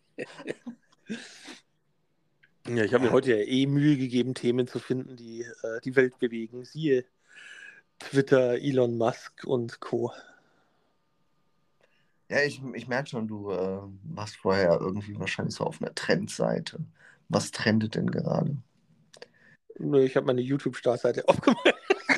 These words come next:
Speaker 2: <laughs> Ja, dann müssen wir auch noch über das, äh, Tesla-Weihnachtsupdate sprechen, was hier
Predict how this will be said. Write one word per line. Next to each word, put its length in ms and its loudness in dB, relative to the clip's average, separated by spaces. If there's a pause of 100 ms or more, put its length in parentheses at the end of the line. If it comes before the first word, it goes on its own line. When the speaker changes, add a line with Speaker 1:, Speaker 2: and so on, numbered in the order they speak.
(260)
Speaker 2:
<laughs> 380 6 (840)
Ja, 100 10
dann 200 8
müssen 220 6
wir 120 8
auch 100 -4
noch 180 6
über 200 -2
das, 240 -6
äh, 300 2 (100)
Tesla-Weihnachtsupdate 1160 -2
sprechen, 500 -4
was 140 0
hier 100 -8